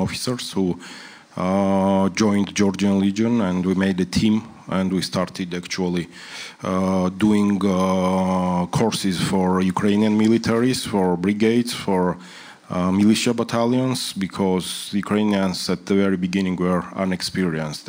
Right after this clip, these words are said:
at, at, uh, making war with Russia. And,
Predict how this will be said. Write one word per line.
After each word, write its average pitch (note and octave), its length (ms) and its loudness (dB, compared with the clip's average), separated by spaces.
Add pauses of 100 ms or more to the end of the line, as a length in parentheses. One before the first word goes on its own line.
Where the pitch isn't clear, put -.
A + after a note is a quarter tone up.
at, E2 60 -8 (140)
at, F2+ 100 -10 (800)
uh, F2 480 0 (160)
making G2 300 0
war G#2+ 300 4 (200)
with G#2 140 0 (160)
Russia. C3 260 -2 (400)
And, G2+ 300 2